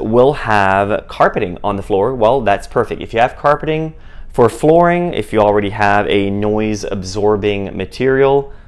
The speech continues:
perfect. You don't have to, the floor's covered. But a lot of places, they'll have tiles or hardwood floor. Now, if that's the case,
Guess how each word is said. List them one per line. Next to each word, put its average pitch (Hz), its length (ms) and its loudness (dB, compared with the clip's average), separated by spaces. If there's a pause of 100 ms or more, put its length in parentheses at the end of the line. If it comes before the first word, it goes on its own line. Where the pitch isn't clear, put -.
(380)
perfect. - 600 0 (120)
You 98 160 -6
don't 107 160 -2
have 107 160 -2
to, 104 120 -8 (340)
the - 100 -8
floor's 117 300 2
covered. 82 400 -2 (680)
But - 480 2 (260)
a - 60 2
lot 139 200 8
of 143 100 2
places, 123 520 2
they'll 107 180 2
have 95 580 0
tiles 110 640 4
or 104 320 4
hardwood 95 460 0
floor. - 320 -6
Now, 95 220 -2
if 95 120 -10
that's 104 240 2
the 95 100 -8
case, 180 540 -4